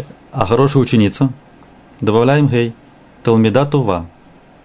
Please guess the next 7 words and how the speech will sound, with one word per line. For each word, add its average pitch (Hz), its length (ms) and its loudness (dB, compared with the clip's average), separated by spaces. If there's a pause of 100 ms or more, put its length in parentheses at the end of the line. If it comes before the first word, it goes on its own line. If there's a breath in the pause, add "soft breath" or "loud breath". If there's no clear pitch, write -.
(1600)
Прекрасно. 110 560 -2 (260 loud breath)
Много 120 380 2
учеников. 139 640 0 (800)
Талмидим 123 640 2 (120)
Тувим. 113 500 0 (1800)
Юдмем, 120 420 2
Юдмем. 98 440 0